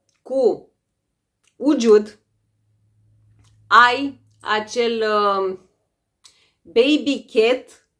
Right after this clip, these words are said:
căreia îi scoți nota de piele și îi adaugi nota de cireșe. Da? Dacă sunteți iubitori ai A D N-ului de Baby Cat și totodată sunteți iubitori și ai notei de cireșe,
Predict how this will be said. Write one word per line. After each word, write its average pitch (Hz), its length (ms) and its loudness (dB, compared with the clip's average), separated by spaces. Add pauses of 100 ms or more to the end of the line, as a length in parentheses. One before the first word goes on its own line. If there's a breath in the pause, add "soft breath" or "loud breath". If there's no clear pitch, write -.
(280)
căreia 226 920 0
îi 233 140 -6
scoți 269 420 -2
nota 247 340 -2
de 214 140 -2
piele 269 680 -6
și - 200 -16
îi 233 60 0
adaugi 233 480 -2
nota 220 320 -2
de 196 160 -6
cireșe. 147 640 -8 (180)
Da? 277 320 -2 (580 soft breath)
Dacă 262 500 0
sunteți 240 500 -2
iubitori 214 640 -6
ai 208 400 0
A 202 160 -2
D 202 60 -4
N-ului 208 540 0
de 185 240 -6
Baby 196 420 -2
Cat 208 340 -4 (520)
și - 500 -8
totodată 220 680 0
sunteți 220 600 -4
iubitori 202 460 -6
și - 300 -10
ai 196 160 -4
notei 196 340 -6
de 185 200 -2
cireșe, 208 720 -4